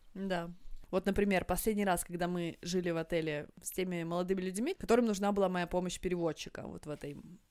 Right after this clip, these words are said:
командировке, где я была. Их заселили в такие же комнаты, как меня. Им тоже не очень не понравились.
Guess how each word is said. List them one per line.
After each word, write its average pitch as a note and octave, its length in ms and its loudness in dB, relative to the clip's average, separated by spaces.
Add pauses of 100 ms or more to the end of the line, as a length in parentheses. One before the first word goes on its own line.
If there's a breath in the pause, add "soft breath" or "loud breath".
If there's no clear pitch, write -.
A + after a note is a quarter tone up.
командировке, E3 600 -4
где D#3+ 160 -8
я D#3 80 -6
была. D3 280 -8 (120)
Их C#4+ 180 4
заселили A3+ 440 2
в - 80 -6
такие A3+ 280 0
же G3 80 -4
комнаты, - 420 4
как - 200 -6
меня. D#3 360 -4
Им G3+ 140 -2
тоже B3+ 340 4
не G#3 120 -2
очень G3 340 -2
не F3+ 80 -4
понравились. D#3+ 720 0